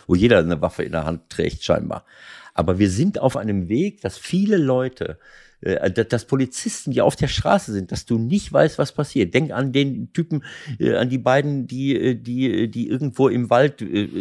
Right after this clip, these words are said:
gewildert haben. Du hältst die an und plötzlich wirst du erschossen. Du wirst erschossen. Das heißt, das haben Leute im Kopf. Warum soll ich mein Leben riskieren?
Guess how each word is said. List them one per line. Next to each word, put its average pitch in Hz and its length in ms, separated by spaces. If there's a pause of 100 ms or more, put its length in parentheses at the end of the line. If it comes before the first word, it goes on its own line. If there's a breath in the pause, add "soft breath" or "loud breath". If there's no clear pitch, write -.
(240)
gewildert 113 640
haben. 80 320 (640 loud breath)
Du 98 180
hältst 170 380
die 135 160
an 220 340 (540)
und 127 180
plötzlich 165 460
wirst 175 260
du 165 80
erschossen. 131 720 (200 loud breath)
Du 110 100
wirst 160 140
erschossen. 143 420 (260 loud breath)
Das - 160
heißt, 180 220 (180 loud breath)
das 156 160
haben 185 140
Leute 175 300
im 151 160
Kopf. - 240 (200 loud breath)
Warum 175 240
soll - 220
ich - 100
mein 135 220
Leben 165 380
riskieren? 113 800